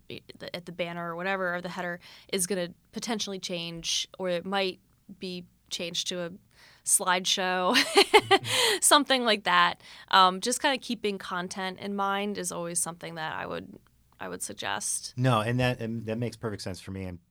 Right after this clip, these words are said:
Speaker 2: it's d-, you are designing with or for, you're designing for a C M S. So meaning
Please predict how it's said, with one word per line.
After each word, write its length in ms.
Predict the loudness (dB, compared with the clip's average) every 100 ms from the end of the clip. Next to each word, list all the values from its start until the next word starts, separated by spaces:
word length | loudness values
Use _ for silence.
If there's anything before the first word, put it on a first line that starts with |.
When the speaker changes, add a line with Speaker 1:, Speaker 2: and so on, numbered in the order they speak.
| _
Speaker 2:
it's 340 | -16 -14 -14 -14
d-, 280 | -14 -18 -20 _ _
you 240 | -8 -2
are 140 | -2 -2
designing 580 | -6 -6 -6 -6 -10 -12
with 520 | -2 2 2 -2 -10
or 160 | -6 -6
for, 600 | -6 -4 0 2 0 -8
you're 140 | -8 -6
designing 360 | -4 -4 -4
for 300 | -6 -4 -4
a 60 | -4
C 180 | -8 -8
M 140 | -10
S. 160 | -10 -8
So 160 | -6
meaning 400 | -4 -4 -4 -8